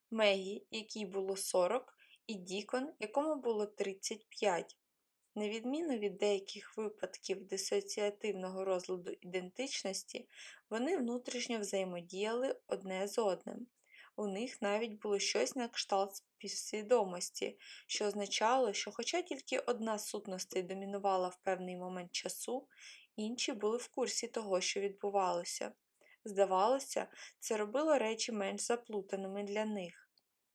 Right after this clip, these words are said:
Дікон нахилив підборіддя до Дейна. «То це той хлопець, про якого ти говорила?»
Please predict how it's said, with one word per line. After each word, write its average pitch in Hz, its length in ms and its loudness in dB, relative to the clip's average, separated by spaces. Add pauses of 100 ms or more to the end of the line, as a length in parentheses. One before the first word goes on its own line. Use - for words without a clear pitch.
Дікон 202 540 -4 (360)
нахилив 285 480 2
підборіддя 202 580 -2
до 214 140 -4
Дейна. 185 520 0 (760)
«То - 100 -2
це 208 180 -2
той 226 220 4
хлопець, 208 500 4
про 226 180 2
якого 214 340 -2
ти 208 140 -4
говорила?» 190 640 4